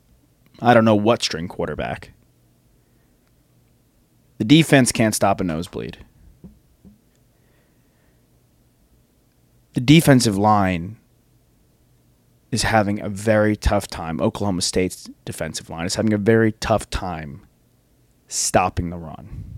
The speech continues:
You are the Texas Longhorns, and you have not one, but two dynamic running backs.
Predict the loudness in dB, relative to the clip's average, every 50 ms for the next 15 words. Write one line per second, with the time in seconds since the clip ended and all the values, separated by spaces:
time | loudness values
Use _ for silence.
0 | -18 -18 -20 -20 -20 -20 -20 _ _ _ _ _ _ _ _ _ _ _ _ _
1 | _ _ _ -4 4 6 8 8 8 6 4 0 0 0 0 0 -2 -2 -4 -4
2 | -4 -2 -2 -2 -2 -2 -4 -6 -10 -14 -16 -16 -14 -14 -16 -16 -18 -20 -20 _
3 | _ _ _ _ _ _ _ _ _ _ _ _ _ _ _ _ _ _ _ _
4 | _ _ _ _ _ _ _ _ _ _ _ _ _ _ _ _ _ _ _ _
5 | _ 0 2 6 8 8 8 8 8 6 4 4 4 2 2 2 0 0 0 4
6 | 6 6 6 6 6 4 2 -2 -4 -10 -14 -16 -18 -20 -20 -20 -20 -20 -20 -20
7 | -20 -20 _ _ _ _ _ _ _ _ _ _ _ _ _ _ _ _ _ _
8 | _ _ _ _ _ _ _ _ _ _ _ _ -4 -4 -4 _ _ 2 4 6
9 | 8 10 10 10 8 6 2 -2 -8 -14 -20 _ _ _ _ _ _ _ _ _
10 | _ _ _ _ _ _ _ _ _ _ _ _ _ _ _ _ _ _ _ _
11 | 2 4 4 4 2 2 2 2 2 2 2 0 -2 -4 -4 -4 -4 -6 -10 -12
12 | -14 -16 -18 -16 -18 -18 -18 -18